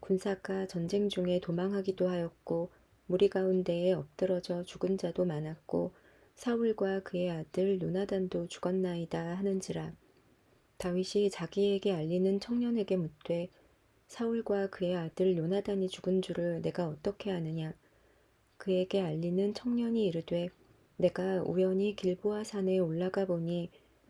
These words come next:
사울이 자기 창에 기대고 병거와 기병은 그를 급히 따르는데 사울이 뒤로 돌아 나를 보고 부르시기로 내가 대답하되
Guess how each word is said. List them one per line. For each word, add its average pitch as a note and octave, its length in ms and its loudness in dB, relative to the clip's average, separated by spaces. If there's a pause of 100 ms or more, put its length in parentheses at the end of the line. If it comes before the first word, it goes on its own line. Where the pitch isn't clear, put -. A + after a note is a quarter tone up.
사울이 G#3 560 2
자기 F#3 340 -6
창에 A3 360 -2
기대고 E3+ 680 -2
병거와 F3 680 -2
기병은 F3+ 640 0
그를 F#3 300 2
급히 - 380 -2
따르는데 F3+ 720 0 (680)
사울이 G#3+ 680 2
뒤로 G3 280 2
돌아 F#3+ 380 -2
나를 F#3 340 0
보고 F#3+ 420 -2
부르시기로 F#3 800 -2 (440)
내가 F#3 240 4
대답하되 F3+ 760 -2